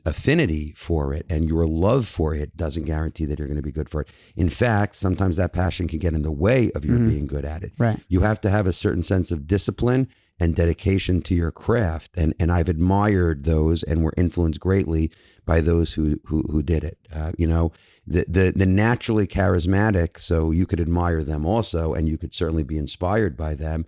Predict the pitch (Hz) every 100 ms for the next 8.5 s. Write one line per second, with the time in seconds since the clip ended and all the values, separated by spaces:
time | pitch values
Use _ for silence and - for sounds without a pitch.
0 | _ _ _ 85 82 85 87 69 90 -
1 | 92 85 80 82 78 85 90 - 80 76
2 | 78 78 - - _ _ _ _ - 104
3 | 117 117 82 82 90 - 76 - - -
4 | 107 82 80 78 87 82 87 80 82 -
5 | 131 120 120 117 98 120 90 95 107 -
6 | 135 127 73 85 95 104 95 90 131 127
7 | 110 107 101 98 101 90 90 87 87 -
8 | - 113 107 85 85